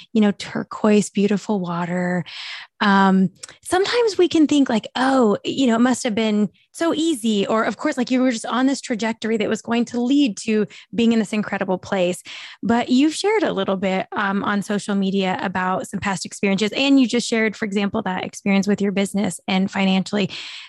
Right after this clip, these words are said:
like, what, like, there, it, it hasn't been this picturesque, like, pathway to paradise. Right.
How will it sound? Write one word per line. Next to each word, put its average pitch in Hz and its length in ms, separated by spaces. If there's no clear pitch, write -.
like, 208 260
what, 202 460
like, 226 240
there, 269 380
it, - 160
it - 160
hasn't 262 460
been 202 520
this 214 200
picturesque, 196 720
like, 185 160
pathway 180 600
to 196 300
paradise. 208 680
Right. 220 380